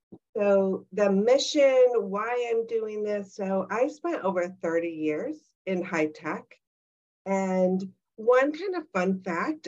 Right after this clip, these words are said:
I do want to put out there is, uh, a lot of people think,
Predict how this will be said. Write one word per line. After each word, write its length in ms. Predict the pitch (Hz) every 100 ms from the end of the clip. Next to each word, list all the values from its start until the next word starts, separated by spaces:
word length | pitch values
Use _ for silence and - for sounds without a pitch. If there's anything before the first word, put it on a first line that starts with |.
| -
I 120 | 196
do 360 | 190 185 185 196
want 220 | 202 185
to 80 | 185
put 260 | - 175 -
out 240 | 156 165
there 380 | 214 233 247 226
is, 460 | - 185 180 175 -
uh, 280 | 160 151 143 _
a 100 | 185
lot 300 | 170 160 196
of 140 | 226
people 340 | 202 202 185 185
think, 340 | 185 170 156